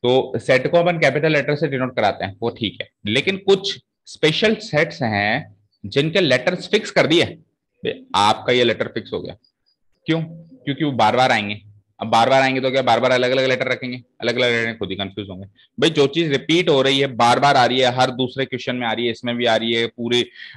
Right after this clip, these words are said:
कैलकुलस में भरी पड़ी है, रिलेशन function, even trigonometry में भी आ रही है। Trigonometry में भी अब trigonometry को set की form में पढ़ने वाला है, सारी maths आपकी सेट से चलेगी, सारी maths आगे की, कुछ एक आध chapters को छोड़ के, है ना। तो जब कुछ numbers के specific set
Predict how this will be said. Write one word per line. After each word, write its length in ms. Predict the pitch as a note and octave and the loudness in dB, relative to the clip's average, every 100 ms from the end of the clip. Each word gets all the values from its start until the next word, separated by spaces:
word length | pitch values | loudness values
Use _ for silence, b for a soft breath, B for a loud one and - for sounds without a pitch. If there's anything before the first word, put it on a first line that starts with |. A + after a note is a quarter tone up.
| - | 0
कैलकुलस 680 | G#2+ A2+ A2 B2+ C3+ C3+ B2 | 4 4 4 0 2 0 0
में 120 | C3+ | -2
भरी 180 | A#2 A#2 | -2 -2
पड़ी 280 | A#2 A#2 A#2 | 0 0 0
है, 140 | A2+ | -2
रिलेशन 360 | A2+ B2 A#2+ B2+ | -2 -4 -6 -8
function, 340 | B2 A#2 C#3 - | -6 -4 -6 -4
even 340 | D3 D#3 D#3+ E2+ - _ | -2 2 2 0 -10 _
trigonometry 580 | - A2+ B2+ C#3+ C#3+ D3+ | -8 -6 -6 -6 -8 -8
में 140 | D3+ C#3 | -10 -8
भी 100 | G#2+ | -8
आ 60 | |
रही 120 | E2+ | -8
है। 60 | E2 | -10
Trigonometry 580 | - A#2 C#3 C#3+ C#3 D3+ | -8 -6 -4 -4 -4 -4
में 120 | D3+ | -2
भी 80 | D#3 | 0
अब 280 | D3+ C#3+ C3+ | 0 -4 -6
trigonometry 520 | C3 B2+ C#3+ C3 D3 | -4 -2 -2 -2 -2
को 100 | D3 | -2
set 220 | D3 C3+ | -2 -2
की 100 | D#3 | -2
form 180 | D3 D3 | -4 -4
में 80 | D3 | -4
पढ़ने 200 | C#3+ C#3 | -2 -2
वाला 220 | A#2+ D#2+ | -4 -6
है, 60 | - _ _ _ _ _ _ | -12 _ _ _ _ _ _
सारी 380 | - - A#2+ D3 | -6 0 2 2
maths 420 | A2 A2 E3 E3 | 0 0 0 0
आपकी 220 | C#3+ C#3 | -4 -4
सेट 220 | - A#2 | -6 -6
से 120 | - A2 | -4 -6
चलेगी, 280 | G2+ F#2+ | -6 -6
सारी 260 | F#2 G#2 G2+ | -4 -4 -4
maths 280 | F2+ E2 - - | -4 -8 -8 -4
आगे 260 | F2+ E2+ | -2 -2
की, 80 | E2+ | -8
कुछ 240 | D#2 G#2+ G#2+ | -8 -6 -4
एक 180 | G2 | 0
आध 100 | F#2+ | 0
chapters 400 | - F#2 - E2 | -2 -8 -8 -14
को 80 | - | -12
छोड़ 180 | - - | -12 -14
के, 140 | - | -12
है 40 | F#2+ | -6
ना। 100 | E3+ - b b b - | -6 -8 b b b -2
तो 340 | D#3 - A#2 | -2 -2 -8
जब 320 | A2+ D#3+ E3 - | -2 -2 -2 -4
कुछ 280 | E3+ - G2 | -4 -6 -6
numbers 480 | A#2+ A#2+ B2+ C3+ C#3+ | -2 0 2 0 0
के 120 | - | -2
specific 500 | C#3+ - C3 C#3+ D3 | -4 -4 -4 -4 -6
set 360 | - C3+ B2+ | -2 -4 -4